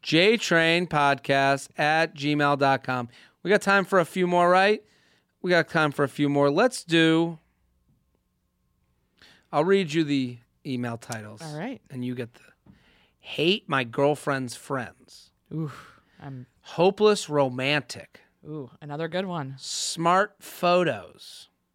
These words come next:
Speaker 1: Best friend's brother.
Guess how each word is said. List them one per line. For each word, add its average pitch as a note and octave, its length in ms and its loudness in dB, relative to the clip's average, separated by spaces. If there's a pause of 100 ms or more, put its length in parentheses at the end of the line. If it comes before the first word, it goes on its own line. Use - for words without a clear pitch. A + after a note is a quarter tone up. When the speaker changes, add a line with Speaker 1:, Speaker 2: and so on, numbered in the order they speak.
(2000)
Speaker 1:
Best E3+ 300 -2
friend's E3 480 -2
brother. B2+ 680 -2